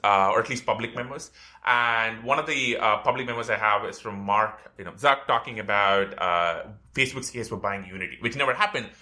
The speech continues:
but, you know, it's kind of an interesting artifact of a certain point in time. I think it makes sense for a few reasons. Uh, you know, one is, in a broader sense, you know, Mark's bet, I believe, is in, in the long term,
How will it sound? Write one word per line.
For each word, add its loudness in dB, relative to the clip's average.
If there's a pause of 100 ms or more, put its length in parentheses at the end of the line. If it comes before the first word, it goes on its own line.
(160)
but, 6
you -2
know, 2
it's -2
kind 2
of -4
an 0
interesting -6
artifact 2
of -2
a 0
certain -2
point -6
in -12
time. 0 (500)
I 4
think -4
it -10
makes -6
sense -10
for -6
a -2
few -10
reasons. -12
Uh, 4
you -6
know, -2 (320)
one 4
is, 0
in -10
a 0
broader 4
sense, -6 (420)
you -4
know, -6
Mark's 2
bet, 2
I 2
believe, -2 (140)
is 0 (100)
in, -6
in -8
the -4
long 4
term, 0